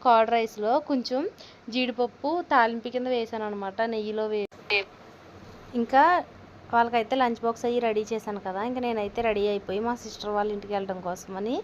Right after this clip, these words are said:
ఇంక దారిలోనే స్కూల్ దగ్గర ఆగి వాళ్ళకైతే బాక్సెస్ ఇచ్చేసి అయితే వచ్చేస్తున్నాము.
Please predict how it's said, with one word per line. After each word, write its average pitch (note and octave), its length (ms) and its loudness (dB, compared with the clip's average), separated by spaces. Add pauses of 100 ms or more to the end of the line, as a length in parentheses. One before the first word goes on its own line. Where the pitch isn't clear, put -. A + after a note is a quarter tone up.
(340)
ఇంక A#3 140 0
దారిలోనే G#3 520 4
స్కూల్ A3 420 -4
దగ్గర G3+ 280 -2
ఆగి G3 340 0
వాళ్ళకైతే A3 520 0 (100)
బాక్సెస్ G3+ 480 -2
ఇచ్చేసి G#3 340 -8
అయితే G3+ 200 -6
వచ్చేస్తున్నాము. G3+ 800 -6